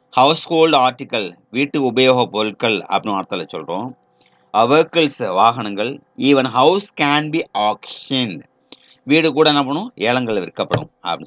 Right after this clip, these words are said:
சொல்றாங்க. அடுத்து பாருங்க, ஒரு ஃப்ளோ சார்ட் புக்ல அதுல கொடுத்திருக்காங்க. அதுல உள்ள என்ன சொல்லுதுன்னு பார்ப்போம். அந்த ஃப்ளோ சார்ட், uh, below will be help you understand how an action is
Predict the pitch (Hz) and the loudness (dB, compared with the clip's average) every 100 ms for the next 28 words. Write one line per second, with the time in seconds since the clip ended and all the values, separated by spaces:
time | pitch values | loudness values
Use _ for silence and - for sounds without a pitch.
0 | 73 64 _ _ _ _ _ _ _ - | -16 -20 _ _ _ _ _ _ _ -2
1 | 143 180 165 160 147 127 156 175 165 147 | 0 2 2 2 2 2 2 2 0 -2
2 | 131 123 147 135 117 113 113 120 110 101 | -4 -2 0 2 -2 -8 -8 -6 -4 -4
3 | 127 175 - _ - 113 117 139 127 135 | -4 -6 -14 _ -4 0 2 2 0 -2
4 | 131 127 110 95 90 92 117 151 156 170 | -4 -4 0 -2 -2 -6 0 0 0 2
5 | 139 131 107 101 127 170 _ _ _ _ | 2 2 -2 -2 -4 -6 _ _ _ _
6 | _ _ _ - 120 156 196 220 139 151 | _ _ _ -2 2 4 4 2 0 0
7 | 175 170 185 170 143 156 180 - 165 147 | 0 -2 -4 -2 2 2 2 -2 -2 0
8 | 117 123 147 147 - 165 170 156 104 - | 0 0 0 -2 -2 2 2 2 -2 -4
9 | 120 139 160 156 _ _ 110 120 117 - | 0 2 2 -2 _ _ -4 -2 -4 -4
10 | 107 120 - - - 110 117 | -4 -4 -10 -14 -12 -8 -8